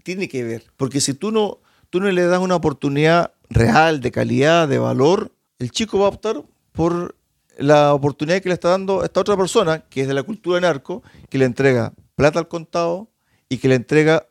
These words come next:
acceso a un bien de calidad al contado.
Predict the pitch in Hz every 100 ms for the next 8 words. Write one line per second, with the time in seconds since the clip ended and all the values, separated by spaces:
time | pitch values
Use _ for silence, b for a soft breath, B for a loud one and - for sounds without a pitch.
0 | - 123 - 156 - 147 - - 131 131
1 | 123 165 196 196 175 165 170 196 196 190
2 | 185 214 113 -